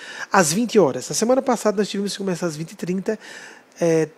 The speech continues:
faremos um esforço de começar às vinte horas pontualmente para que possamos concluir às vinte e duas horas.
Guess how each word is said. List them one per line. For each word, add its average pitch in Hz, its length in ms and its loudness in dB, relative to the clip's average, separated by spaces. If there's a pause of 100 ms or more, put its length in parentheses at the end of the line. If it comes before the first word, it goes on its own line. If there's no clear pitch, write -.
(140)
faremos 214 420 4
um 226 60 4
esforço 202 400 6
de - 20 -18
começar 190 320 0
às 151 140 0
vinte 208 200 -2
horas 165 220 2
pontualmente 190 800 0 (460)
para 185 180 2
que - 100 -16
possamos 196 540 -2
concluir 202 480 0
às 185 220 0
vinte 190 220 -4
e 190 40 -2
duas 175 300 -2
horas. 143 420 0